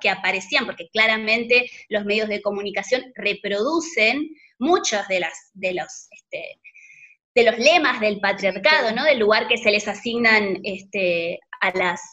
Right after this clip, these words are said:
Speaker 1: a las mujeres cis, a las identidades, este,
Speaker 2: No
Speaker 1: no,
Speaker 2: binarias.
Speaker 1: no hegemónicas, o las diversidades, o las disidencias. Este, claramente muchos de esos mandatos lo,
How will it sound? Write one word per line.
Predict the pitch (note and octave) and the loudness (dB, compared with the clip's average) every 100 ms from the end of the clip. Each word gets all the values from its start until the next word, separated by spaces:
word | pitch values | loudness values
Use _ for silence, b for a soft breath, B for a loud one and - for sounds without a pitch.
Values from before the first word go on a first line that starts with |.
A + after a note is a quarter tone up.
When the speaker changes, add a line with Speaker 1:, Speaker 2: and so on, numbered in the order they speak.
| - | -8
Speaker 1:
a | G#3+ | -6
las | G3 | -4
mujeres | G#3 - G3+ F#3+ | -8 -4 -4 -4
cis, | - D#4+ D#4 D#4 B B B _ | 0 2 2 0 B B B _
a | G#3 | -2
las | F3+ F3 - - | 0 -2 -10 -10
identidades, | A3 G3 F#3+ G3 G3+ G3+ G3 F#3+ - _ | -6 -4 -4 2 4 4 4 0 -10 _
este, | G3 F#3+ _ - F#3+ F3+ F3 E3+ - | -10 -10 _ -8 -2 0 0 -4 -8
Speaker 2:
No | - G3+ | 2 4
Speaker 1:
no, | G#3 | 6
Speaker 2:
binarias. | G#3 - G#3 G3 F#3+ F#3+ | 4 2 -2 -4 -2 2
Speaker 1:
no | |
hegemónicas, | C4 A#3+ C4+ D4 C4+ A#3 | 2 4 2 2 0 -2
o | |
las | G#3+ | 0
diversidades, | A3+ B3 B3 B3 B3 C4+ D4+ D4+ C4+ C4 | 2 2 2 2 4 6 4 2 -2 -4
o | |
las | F#3+ G#3 | -6 -6
disidencias. | F#3 G#3+ A#3+ D4 D4 C#4+ C#4+ D4 - B B B | -8 0 4 4 2 0 0 0 -2 B B B
Este, | - A3 G3 - G#3 F#3+ F#3 F3+ E3 - | -2 0 -2 -8 -4 0 2 2 -2 -4
claramente | - B3+ C#4 C#4 D4 D#4 | 2 4 4 0 -2 -2
muchos | D4+ D#4+ D#4+ | -2 -2 -2
de | |
esos | D#4 D4 | -2 0
mandatos | C4+ C#4 D#4 E4+ | 0 2 2 2
lo, | A#3+ | -2